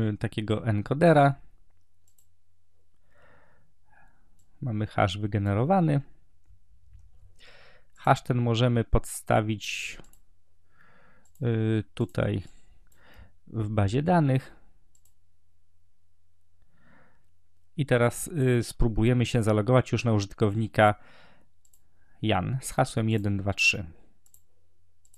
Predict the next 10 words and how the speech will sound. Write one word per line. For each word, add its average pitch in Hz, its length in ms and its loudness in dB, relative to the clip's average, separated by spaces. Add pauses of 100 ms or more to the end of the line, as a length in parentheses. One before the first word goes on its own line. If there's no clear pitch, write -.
(1700)
Wpisujemy 104 460 -4
Jan, 160 360 2 (840)
y, 123 100 -2
wpisujemy 117 680 -2
jeden 107 420 0
dwa 95 260 2 (100)
trzy, - 340 2 (560)
klikamy 104 460 0
zaloguj. 139 540 2 (1500)
A. - 120 -10